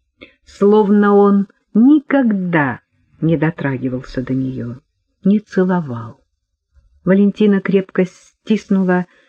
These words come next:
лежавшие на коленях руки. «Откуда вы знаете,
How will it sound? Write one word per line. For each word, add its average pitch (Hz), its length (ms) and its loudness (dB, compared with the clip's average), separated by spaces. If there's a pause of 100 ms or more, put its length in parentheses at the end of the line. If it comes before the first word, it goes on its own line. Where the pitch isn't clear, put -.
(140)
лежавшие 170 920 0
на 170 140 -2
коленях 165 540 -2
руки. 151 500 -4 (1200)
«Откуда 320 420 2
вы 370 140 4
знаете, 147 800 -2